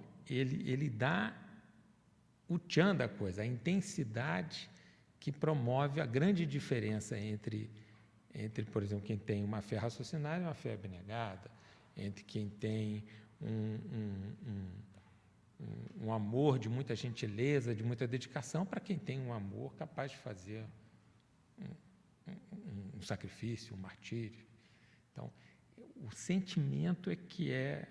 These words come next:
a gente tem que elevar as nossas virtudes, a nossa iluminação ao nível do, do sentimento. Por exemplo, acho que todo mundo já deve ter convivido com um vício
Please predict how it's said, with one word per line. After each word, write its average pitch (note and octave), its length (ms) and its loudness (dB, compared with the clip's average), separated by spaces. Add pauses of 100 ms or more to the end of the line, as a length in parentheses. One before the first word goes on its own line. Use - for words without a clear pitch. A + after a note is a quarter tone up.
a - 100 -6
gente A#2+ 200 -4
tem D#3+ 100 2
que D#3+ 100 0
elevar C#3 460 6
as D3+ 100 2
nossas C3+ 340 0
virtudes, - 760 -4 (340)
a A#2+ 60 0
nossa A#2+ 260 4
iluminação A2+ 580 2
ao C#3+ 200 6
nível C#3 280 2
do, D3 200 2
do C#3 100 -2
sentimento. - 420 -4 (240)
Por F#3 140 2
exemplo, A#2 320 -2 (2250)
acho - 200 -10
que A#2 100 -6
todo D3 300 -4
mundo C3+ 260 -2
já D3 120 0
deve B2 240 0
ter C3+ 120 0
convivido B2 800 -2
com - 180 -6
um A#2 280 2
vício A#2+ 520 0